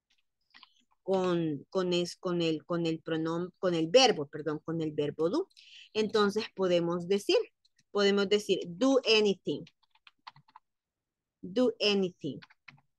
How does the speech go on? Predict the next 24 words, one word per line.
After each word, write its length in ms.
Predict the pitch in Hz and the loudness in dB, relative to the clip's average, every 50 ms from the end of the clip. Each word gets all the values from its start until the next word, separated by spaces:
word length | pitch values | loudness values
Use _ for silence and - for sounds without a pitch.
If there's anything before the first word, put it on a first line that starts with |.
| _ _ _ _ _ _ _ _ _ _ _ _ _ _ _ _ _ _ _ _ _ _ _ _ _ _ _ _ _ _ - _ _ _ _ _ _ | _ _ _ _ _ _ _ _ _ _ _ _ _ _ _ _ _ _ _ _ _ _ _ _ _ _ _ _ _ _ -20 _ _ _ _ _ _
Hacer 720 | - 180 180 175 - - - 226 226 247 285 339 392 - - _ _ _ _ _ _ _ _ _ _ _ _ _ _ _ _ _ | -2 -2 -2 -2 -6 0 2 4 6 6 4 4 2 0 -4 _ _ _ _ _ _ _ _ _ _ _ _ _ _ _ _ _
cualquier 680 | - 202 202 190 185 175 - - 233 226 220 208 208 - | 4 4 6 6 4 0 -4 2 4 4 4 4 0 -4
cosa. 360 | - 180 170 165 - - - - - _ _ | -4 -4 -4 -4 -6 -14 -18 -20 -20 _ _
Do 300 | 196 196 196 277 311 311 - | -18 -4 0 0 0 2 2
anything. 580 | 277 262 254 254 247 220 - _ 190 160 131 - - _ _ _ - - - - | 2 2 4 4 2 -2 -2 _ -4 -4 -4 -8 -14 _ _ _ -16 -16 -16 -8
Hey, 320 | - 330 370 370 339 302 254 | -2 2 4 6 6 6 6
what 220 | 277 277 277 285 | 6 6 6 4
we 120 | 330 320 - | 2 0 0
can 200 | - 320 302 294 302 247 | 0 0 0 0 0 4
do? 280 | - 415 440 247 180 - - _ _ _ _ _ | 6 8 8 6 6 0 -6 _ _ _ _ _
¿Qué 100 | - 330 | -4 -4
podemos 480 | 330 - 392 349 294 269 254 247 247 247 | 0 2 2 4 4 2 2 2 0 0
hacer? 520 | 208 196 - - 190 180 185 214 262 - - _ | -2 -4 -4 -2 2 2 4 4 2 0 -4 _
Ah, 480 | 415 480 539 508 415 277 226 202 190 185 | 0 2 4 4 6 4 4 4 2 -2
do 300 | 196 196 214 302 294 285 | -6 -4 -2 0 2 4
anything. 540 | 269 277 320 330 330 349 - - 202 170 156 - _ _ - - | 4 4 4 2 0 0 0 -2 -2 -2 -2 -8 _ _ -2 2
Um, 340 | 202 202 214 214 220 226 - | 4 4 4 4 2 0 -2
cualquier 400 | - 247 233 240 - 302 294 285 | -2 -2 -2 0 0 0 0 0
cosa. 300 | - 226 214 190 - - - - | 2 0 0 0 0 -6 -6 0
Hagamos 580 | 185 202 208 247 269 277 277 254 240 226 - - _ | 0 0 4 6 4 4 4 2 -2 -4 -6 -10 _
cualquier 480 | 196 190 180 - _ 226 214 196 - | -4 -4 -4 2 _ 4 4 4 0
cosa. 320 | - 180 175 170 - - - - - - - - - _ | -2 -4 -4 -4 -4 -8 -18 -20 -20 -20 -20 -20 -12 _
Let's 420 | - 247 269 285 294 285 - - 208 | 0 2 4 4 4 4 0 -6 -4
do 200 | 202 277 285 277 | 0 2 2 2